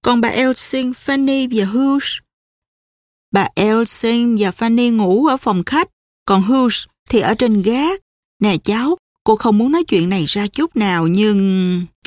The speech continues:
Bà Elsing xem họ như khách trọ,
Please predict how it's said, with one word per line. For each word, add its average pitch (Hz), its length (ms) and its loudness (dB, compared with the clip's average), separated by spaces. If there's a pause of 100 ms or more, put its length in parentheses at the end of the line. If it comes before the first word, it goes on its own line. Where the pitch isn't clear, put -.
(720)
Bà 185 260 -2
Elsing 202 720 0
xem 214 260 0
họ 185 180 -2
như 196 240 0
khách - 200 -4 (140)
trọ, 165 380 -2